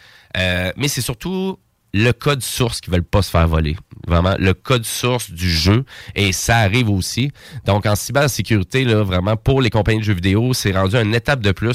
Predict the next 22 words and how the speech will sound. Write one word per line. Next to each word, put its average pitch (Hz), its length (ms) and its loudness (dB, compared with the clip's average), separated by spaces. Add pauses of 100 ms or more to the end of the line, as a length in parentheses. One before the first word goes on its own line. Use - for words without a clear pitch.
c'est 113 60 0
une 98 100 -2
coche 139 260 0
de 104 100 0
plus - 200 -4
qu'ils 98 140 -2
doivent 95 160 4
avoir. 92 340 0 (340)
Presque 175 260 -2
autant 139 600 2
que 95 800 4
des, 95 320 2
des, 92 200 2
des 98 160 2
firmes 113 440 2
gouvernementales 104 840 2
ou 120 240 4
des 101 120 2
firmes 104 200 0
bancaires. 90 520 -2 (340)
C'est 92 140 -6
fou. 113 180 -4